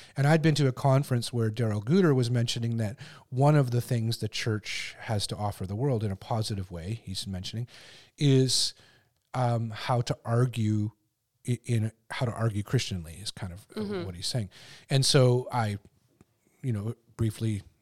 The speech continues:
Speaker 1: mentioned to him that I'd like to do a sermon series with that concept. And to, and then I thought it'd be interesting to feature, like, a church fight in history.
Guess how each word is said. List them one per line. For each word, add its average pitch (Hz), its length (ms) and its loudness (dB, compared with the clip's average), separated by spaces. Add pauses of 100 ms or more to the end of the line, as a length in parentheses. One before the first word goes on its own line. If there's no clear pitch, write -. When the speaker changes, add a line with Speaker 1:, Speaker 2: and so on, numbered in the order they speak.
(120)
Speaker 1:
mentioned 107 400 -2
to 98 60 -8
him 143 200 2
that 117 100 0
I'd 104 160 -6
like 101 180 -8
to 95 40 -16
do 95 140 -12
a 101 40 -10
sermon 113 300 -4
series 107 340 -4
with 98 140 -8
that 92 180 -12
concept. 113 560 -4
And 92 120 -10
to, 101 100 -10 (400)
and 131 180 4
then 131 160 8
I 120 60 4
thought 117 280 0
it'd 127 120 0
be 131 140 4
interesting 127 320 0
to 110 100 -2
feature, - 500 -6
like, 101 160 -6
a 110 60 -6
church - 300 -8
fight 92 200 -8
in 82 60 -10
history. 104 280 -8